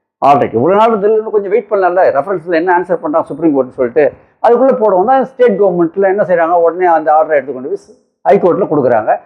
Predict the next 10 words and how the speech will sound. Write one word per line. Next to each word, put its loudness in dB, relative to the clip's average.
ஹைகோர்ட் 0
ஸ்டே 2
பண்ணியிருக்குது. -2
இப்ப 2
அங்க 2
ரெண்டு 4
வக்கீலுக்கு 0
என்ன 2
வாதம் 0
அப்படின்னாக்கா, -2